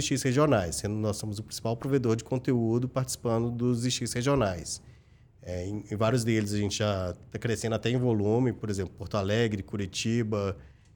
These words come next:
é, Florianópolis, Recife. São todos os X que a gente já tá com capacidade de duzentos gigas de capacidade pra, ne-, nesses X, onde o provedor pode ter uma conexão, é, pode fazer um, ele, normalmente a gente já conecta através do A T M.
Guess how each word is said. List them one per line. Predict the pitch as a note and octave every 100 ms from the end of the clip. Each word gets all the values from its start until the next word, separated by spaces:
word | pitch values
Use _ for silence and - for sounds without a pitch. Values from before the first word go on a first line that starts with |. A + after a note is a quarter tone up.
| G2
é, | G2 F#2+
Florianópolis, | A#2+ G#2+ G#2 G2 G#2+ A2 G#2+ G#2 G2 F#2+ F2+
Recife. | - A2+ - - A2+ B2 A#2+ - A2+ G#2+ G2 - - -
São | - G2+
todos | A#2+ C#3+
os | D3 C3+
X | C3+ B2
que | A2
a |
gente | A2
já | A2+
tá | A2
com | G#2
capacidade | - - G#2+ - A2 G#2+
de |
duzentos | G#2+ G2+ A2 A2
gigas | G#2+ G#2+
de | G2+
capacidade | - G2+ - G#2+ G2 G2+
pra, | - G#2+ F#2+ F2+ - - - -
ne-, | G#2+ G#2
nesses | A2 A2 A#2 A2+
X, | - A2+ B2 D3 -
onde | A#2 A#2+
o | A#2+
provedor | C3 B2+ A#2 A#2
pode | - A#2 A#2
ter | A2+
uma | A#2 G#2+
conexão, | B2 A2 - A2 G#2 - - - - - G#2
é, |
pode | F#2+ A2 -
fazer | A2
um, | A2 A2 G2 F#2+ - - -
ele, | G#2+ A2+ C3
normalmente | C3+ D3 D#3 D#3
a | F3+
gente | F3
já |
conecta | E3+ F3 D3 D3 -
através | E3 E3 C#3+ C#3+
do | D3+
A |
T | C#3+
M. | D#3 G#2+ F2+ E2